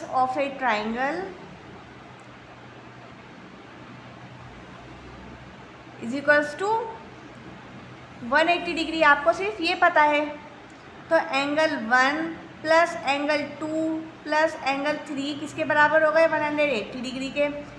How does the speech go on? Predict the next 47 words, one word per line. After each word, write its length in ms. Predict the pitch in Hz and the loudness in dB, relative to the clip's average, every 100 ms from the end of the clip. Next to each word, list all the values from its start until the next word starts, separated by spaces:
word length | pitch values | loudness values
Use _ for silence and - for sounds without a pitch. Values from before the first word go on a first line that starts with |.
| - | -6
Angle 340 | 269 294 320 320 | -2 4 6 6
one 220 | 277 285 | 4 2
भी 80 | 277 294 - | 0 -4 2
X 280 | 247 - - | 0 0 -4
है, 160 | 285 277 277 - | -2 -2 -4 -2
angle 320 | 285 311 320 | -2 4 2
two 260 | 320 277 240 | 2 -6 -8
भी 160 | 233 269 | -2 0
X 280 | 269 277 302 | 0 -2 -2
है 140 | 294 294 - - | -2 -2 -8 -2
और 120 | 277 302 | 2 4
angle 320 | 302 320 320 | 4 2 2
three 260 | - 240 226 | -2 -8 -6
भी 140 | 247 | -4
X 260 | 247 254 - | -4 -4 -4
है। 120 | 277 277 - - - | -4 -6 -12 -16 -6
तीनों 240 | 294 302 320 | -2 2 0
किसके 260 | 330 349 | -2 2
बराबर 360 | 330 330 330 339 | 6 8 8 6
है? 100 | 359 | 4
one 160 | 311 302 | 2 0
hundred 360 | 302 294 320 | 0 2 2
eighty 240 | 269 220 233 | 2 -4 -6
degree 260 | 233 254 | -6 -6
के 120 | 269 277 | -2 0
बराबर। 420 | 269 269 269 285 - - | 4 4 4 -2 -6 -2
जब 120 | 294 | 4
आप 180 | 302 311 | 6 6
इनको 200 | 311 311 | 2 0
plus 260 | 330 320 320 | 2 4 4
करेंगे 300 | 330 320 320 | 4 2 4
तो 100 | 320 | 2
थ्री 260 | 330 254 233 | 2 -2 -4
एक्स 200 | 240 - | -6 -4
हो 60 | 262 | 0
जाएगा। 460 | 262 262 269 285 285 - - - 226 | 2 2 2 0 -2 -10 -16 -8 -4
और 60 | |
ये 100 | 277 | -2
तीनों 260 | 294 311 320 | -2 0 -2
किसके 260 | 320 320 330 | -2 0 4
बराबर 360 | 320 311 320 | 6 6 4
है? 80 | 339 | 2
वन 140 | 320 302 | 2 0
हंड्रेड 300 | 302 311 330 | 2 2 0
एटी 320 | 233 220 240 | -4 -6 -6
के 140 | 226 262 | -2 2
बराबर। 440 | 262 262 262 277 | 4 4 4 -2